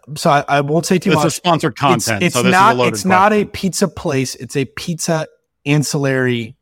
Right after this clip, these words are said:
Speaker 1: business. So
Speaker 2: Okay.
Speaker 1: it is a pizza service provider,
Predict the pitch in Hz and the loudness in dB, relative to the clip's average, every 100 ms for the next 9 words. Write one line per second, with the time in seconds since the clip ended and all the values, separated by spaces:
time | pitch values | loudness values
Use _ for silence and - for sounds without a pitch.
0 | _ _ - 117 - - - - - _ | _ _ -8 -8 -8 -14 -14 -16 -16 _
1 | _ _ _ _ _ - - 120 113 113 | _ _ _ _ _ -10 -4 -2 0 0
2 | 110 113 - _ _ _ _ _ 127 120 | -2 -6 -8 _ _ _ _ _ -2 0
3 | 123 - - 165 - 170 147 139 - _ | -2 -2 -6 -6 0 0 2 -2 -6 _
4 | _ _ _ _ _ _ _ - - 160 | _ _ _ _ _ _ _ -10 -4 -2
5 | 123 - - 95 80 - - | -4 -8 -8 -10 -12 -14 -20